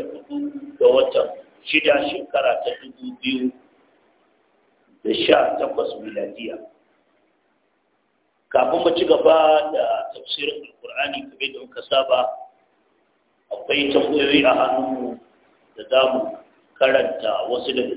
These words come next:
ciki. Tambaya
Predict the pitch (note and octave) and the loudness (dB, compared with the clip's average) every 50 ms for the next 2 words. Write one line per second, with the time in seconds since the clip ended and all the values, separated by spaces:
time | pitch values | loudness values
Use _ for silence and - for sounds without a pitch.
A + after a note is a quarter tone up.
0 | - - - - - - - E4+ D#4 - - - _ _ _ _ _ _ _ _ | -10 -12 -4 -2 0 0 0 -2 -6 -8 -10 -14 _ _ _ _ _ _ _ _
1 | _ _ _ _ _ _ _ _ _ _ _ _ _ _ _ _ _ _ _ _ | _ _ _ _ _ _ _ _ _ _ _ _ _ _ _ _ _ _ _ _
2 | _ _ _ _ _ _ _ _ _ _ _ _ _ _ _ _ _ _ _ _ | _ _ _ _ _ _ _ _ _ _ _ _ _ _ _ _ _ _ _ _
3 | _ _ _ _ _ _ _ _ _ _ _ _ - - A2+ A#2 - B2 D3 F3 | _ _ _ _ _ _ _ _ _ _ _ _ -2 -2 -2 0 0 2 4 4
4 | F3+ - - - | 4 4 2 0